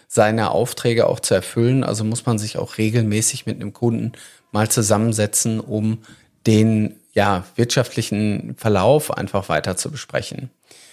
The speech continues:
So, und ich will mit dieser Folge natürlich jetzt nicht euch total verwirren, aber ich will einfach nur mal sagen, wie komplex ist eigentlich das Thema, auf wie viele Sachen sollten wir überhaupt achten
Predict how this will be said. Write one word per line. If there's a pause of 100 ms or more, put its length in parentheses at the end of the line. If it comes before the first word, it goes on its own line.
(240)
So,
und
ich
will
mit
dieser
Folge
natürlich
jetzt
nicht
euch
total
verwirren,
aber
ich
will
einfach
nur
mal
sagen, (420)
wie
komplex
ist
eigentlich
das
Thema,
auf
wie
viele
Sachen
sollten
wir
überhaupt
achten